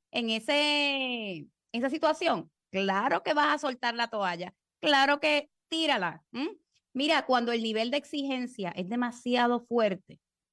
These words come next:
y te está haciendo un daño físico y emocional, tira la toalla. Mira, no es de débiles tirar la toalla, realmente es de personas que se sientan, que tienen una introspección, que reflexionan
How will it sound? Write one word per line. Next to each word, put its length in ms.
y 120
te 80
está 200
haciendo 680
un 200
daño 400
físico 720
y 100
emocional, 680
tira 240
la 100
toalla. 360
Mira, 220
no 140
es 100
de 140
débiles 640
tirar 280
la 100
toalla, 480
realmente 1000
es 180
de 120
personas 680
que 140
se 160
sientan, 640
que 80
tienen 340
una 220
introspección, 1120
que 100
reflexionan 1080